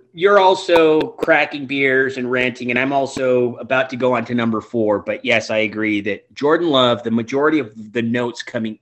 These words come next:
out of camp have been not, it's, I'm not gonna say positive, but they are, but it's,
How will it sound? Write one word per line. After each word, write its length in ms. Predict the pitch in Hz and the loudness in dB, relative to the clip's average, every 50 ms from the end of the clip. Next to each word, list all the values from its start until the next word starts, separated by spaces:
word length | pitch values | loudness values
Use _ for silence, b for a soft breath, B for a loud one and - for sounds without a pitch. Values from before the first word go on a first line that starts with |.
| - | -4
out 240 | 113 113 117 117 117 | 0 2 2 2 0
of 120 | 110 - _ | -2 -8 _
camp 400 | - - 107 110 117 123 - _ _ b b b b b b b b | -18 -10 -8 -6 -6 -6 -8 _ _ b b b b b b b b
have 440 | - - - 143 147 156 143 135 - | -12 0 4 6 6 6 4 0 2
been 420 | 135 131 123 120 113 113 113 113 b b b b b b b b b _ _ _ _ _ _ _ _ _ _ _ _ _ _ _ _ _ - | 2 4 4 4 2 0 -2 -6 b b b b b b b b b _ _ _ _ _ _ _ _ _ _ _ _ _ _ _ _ _ -2
not, 340 | 123 156 180 202 - - - - - _ _ - | 0 2 2 2 0 -6 -14 -16 -16 _ _ -2
it's, 180 | 196 185 - - | -2 0 0 2
I'm 100 | 170 185 | 2 4
not 140 | 202 208 226 | 4 4 4
gonna 140 | - 233 220 | 4 2 2
say 240 | - - 202 170 151 | 2 2 2 2 0
positive, 480 | - - 160 160 156 131 139 127 113 | 0 4 6 6 6 6 2 -4 -4
but 100 | 131 127 | -6 -4
they 140 | - 147 143 | 0 4 4
are, 180 | 135 117 110 101 | 6 6 4 2
but 160 | - 127 127 | 2 0 -2
it's, 220 | 135 127 - - | -2 -2 -6 -14